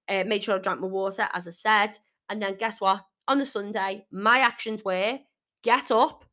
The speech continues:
move, track your food, get back on it. And that's what I did. And it's all about owning your actions. I decided that that Saturday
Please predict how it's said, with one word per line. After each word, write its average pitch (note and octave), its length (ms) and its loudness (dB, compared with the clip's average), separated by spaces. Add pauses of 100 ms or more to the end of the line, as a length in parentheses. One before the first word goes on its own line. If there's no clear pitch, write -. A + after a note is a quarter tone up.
(380)
move, B3 680 -2 (240)
track B3+ 320 -4
your C#4+ 100 -6
food, C4+ 440 -4 (260)
get G3 180 -8
back F#3 160 -6
on E3 140 -4
it. E3+ 120 -8 (560)
And E3+ 100 -8
that's E3+ 160 -10
what D#3 120 -8
I D3 40 -12
did. D3 300 -12 (640)
And G#3+ 100 -2
it's G#3 180 -10
all B3 280 4
about G#3+ 440 4 (140)
owning G3 340 -2
your F#3 120 -8
actions. F3+ 560 -8 (340)
I B3+ 220 4
decided A#3+ 600 -2
that G#3 160 -14
that C4+ 240 -2
Saturday A3 720 -4